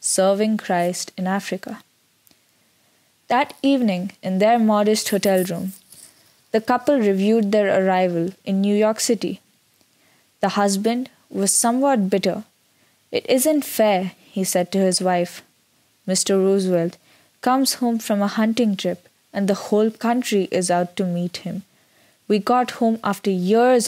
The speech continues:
of service and nobody is there to greet us." But his wife had the right answer. "Honey, we aren't home yet." In my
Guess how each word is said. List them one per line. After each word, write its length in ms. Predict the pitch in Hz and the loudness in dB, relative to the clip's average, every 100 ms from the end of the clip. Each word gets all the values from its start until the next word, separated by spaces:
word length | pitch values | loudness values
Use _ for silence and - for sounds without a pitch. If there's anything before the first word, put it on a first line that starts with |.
| - | -4
of 100 | 196 - | -4 -2
service 760 | - 190 175 180 180 - - - _ _ _ | 0 0 0 -4 -6 -6 -10 -14 _ _ _
and 220 | 202 196 | -2 0
nobody 460 | 226 254 262 254 277 285 _ _ _ | 2 2 2 2 -2 -6 _ _ _
is 140 | 208 190 | -8 -2
there 160 | 185 190 | -2 0
to 140 | 208 196 | -2 -2
greet 200 | 226 214 | -2 -2
us." 220 | 190 185 - - _ _ _ _ _ _ _ | -6 -8 -14 -20 _ _ _ _ _ _ _
But 140 | - 185 | -4 0
his 160 | 233 226 202 | 0 2 2
wife 300 | 202 226 - 208 | 2 0 -4 -6
had 120 | 190 | -4
the 140 | 190 185 | -2 0
right 200 | 185 185 | 0 -2
answer. 360 | 180 190 - 247 _ _ _ _ _ _ _ - | -4 -6 -8 -12 _ _ _ _ _ _ _ -4
"Honey, 200 | 202 233 269 - _ _ 220 | -2 0 -2 -8 _ _ -6
we 140 | 196 | -4
aren't 420 | 196 202 202 208 - | -2 -2 -2 -4 -6
home 260 | 202 208 196 | -4 -2 -2
yet." 260 | 180 190 - _ _ _ _ _ _ _ _ _ _ - | -6 -8 -20 _ _ _ _ _ _ _ _ _ _ -2
In 160 | 240 | 0
my 300 | 277 349 349 | 2 2 0